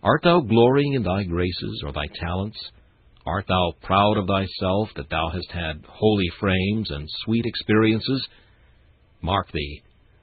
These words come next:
there is a destruction coming to thee also. Thy flaunting poppies of self-conceit will be pulled up by the roots. Thy mushroom graces will wither in the burning heat, and thy self-sufficiency shall become as straw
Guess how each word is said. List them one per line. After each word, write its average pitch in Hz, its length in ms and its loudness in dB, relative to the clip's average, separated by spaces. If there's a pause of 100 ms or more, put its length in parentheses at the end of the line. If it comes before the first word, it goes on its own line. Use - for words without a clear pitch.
(140)
there 98 200 4
is 123 140 4
a 131 80 2
destruction 120 720 0
coming 131 380 0
to 110 100 0
thee 120 180 4
also. 98 600 2 (760)
Thy 107 220 2 (120)
flaunting 113 480 2
poppies 101 460 -2
of 87 80 -6 (140)
self-conceit 101 760 -4
will 85 160 -4
be 82 220 -6
pulled 131 280 2
up 123 140 2
by 117 160 2
the 113 140 2
roots. 107 360 -2 (360)
Thy 120 180 6
mushroom 143 540 4
graces 127 580 2
will 127 260 2
wither 104 440 2
in 90 100 0
the 87 80 0
burning 98 400 2
heat, 92 320 -4 (480)
and 73 160 -10
thy 87 220 -2 (120)
self-sufficiency 87 1080 -4
shall 90 180 -4
become 101 480 -2
as 85 100 -6 (160)
straw 85 480 2